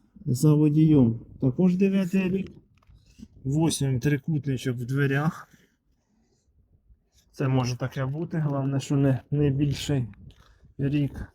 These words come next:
Так, дев'ятий рік ось у нас. Задня ляда.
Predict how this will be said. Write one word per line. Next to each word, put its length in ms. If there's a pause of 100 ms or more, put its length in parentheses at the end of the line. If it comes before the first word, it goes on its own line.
(120)
Так, 300
дев'ятий 640
рік 240
ось 220
у 60
нас. 360 (600)
Задня 640
ляда. 520